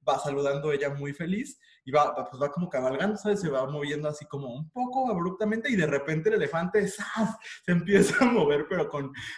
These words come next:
como loco, entonces se tienen que regresar porque empieza a correr el elefante. Pobre mujer, o sea, primero no tuvo el amor de Ana Gabriel, y luego el elefante enloqueció con ella arriba. Qué cosa tan terrible.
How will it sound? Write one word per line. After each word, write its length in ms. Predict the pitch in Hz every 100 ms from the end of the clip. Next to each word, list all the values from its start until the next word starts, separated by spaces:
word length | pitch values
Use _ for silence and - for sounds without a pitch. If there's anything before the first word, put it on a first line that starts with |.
| -
como 320 | - 160 151 147
loco, 400 | 151 190 190 165
entonces 320 | 147 151 165
se 100 | 139
tienen 300 | 139 147 160
que 100 | 160
regresar 380 | 156 131 147 156
porque 180 | -
empieza 360 | 123 123 139 139
a 60 | -
correr 340 | 127 127 135
el 100 | 139
elefante. 580 | 127 117 135 139 190 208 - - -
Pobre 260 | - 208 220
mujer, 380 | 202 - 113 - -
o 60 |
sea, 220 | - 143 139
primero 360 | 151 175 208 214
no 160 | 208
tuvo 160 | 202 185
el 60 |
amor 260 | 156 135 139 139 135
de 80 |
Ana 120 | 131 117
Gabriel, 340 | 110 117 139
y 60 | 127
luego 320 | 120 131 147
el 80 | 117
elefante 680 | 113 - 127 127 139 143 -
enloqueció 720 | 117 110 107 - - 123 123
con 180 | 123 113
ella 200 | 113 113
arriba. 360 | 120 127 160 - - - _
Qué 140 | 139
cosa 260 | - 123 127
tan 200 | 117 101
terrible. 420 | 113 139 104 107